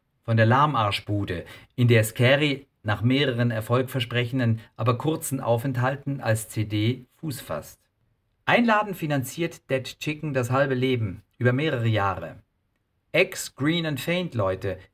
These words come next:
die er wirklich mag. Leider führt ein gutes Projekt zu schlechter Stimmung, oft was umgekehrt, und der Kontakt friert ein. Sie melden sich nicht mehr.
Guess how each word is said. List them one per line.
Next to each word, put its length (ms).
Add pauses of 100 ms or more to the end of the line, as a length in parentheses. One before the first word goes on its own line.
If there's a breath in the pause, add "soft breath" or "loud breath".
die 80
er 60
wirklich 260
mag. 320 (1300)
Leider 360
führt 240
ein 240
gutes 320
Projekt 540
zu 260
schlechter 380
Stimmung, 480
oft 240
was 120
umgekehrt, 600 (340 loud breath)
und 160
der 80
Kontakt 500
friert 360
ein. 440 (120)
Sie 120
melden 300
sich 180
nicht 220
mehr. 300